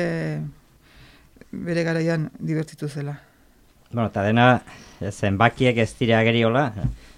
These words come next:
Speaker 2: makilak baizik, horiekin zenbatzen dira hemen dena.
Speaker 1: Bai, e,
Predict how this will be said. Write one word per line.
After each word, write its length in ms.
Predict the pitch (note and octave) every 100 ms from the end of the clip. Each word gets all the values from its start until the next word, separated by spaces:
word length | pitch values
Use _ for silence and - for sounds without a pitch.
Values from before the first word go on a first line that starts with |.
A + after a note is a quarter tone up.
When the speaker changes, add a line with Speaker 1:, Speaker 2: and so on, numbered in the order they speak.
| - -
Speaker 2:
makilak 560 | G2 G2 B2+ A#2 A2 A2+
baizik, 420 | A2 G#2+ C#3+ C#3+
horiekin 540 | A#2 G#2+ A2+ A#2 A2+ G#2
zenbatzen 460 | - A2 A2 - G#2
dira 160 | G2+
hemen 240 | G2 G2 F#2+
dena. 220 | F2+ C#2+ - - - - -
Speaker 1:
Bai, 380 | G#3 G#3 A3+ A3 - - - _ - - - - - - - - -
e, 220 | G3+ G3+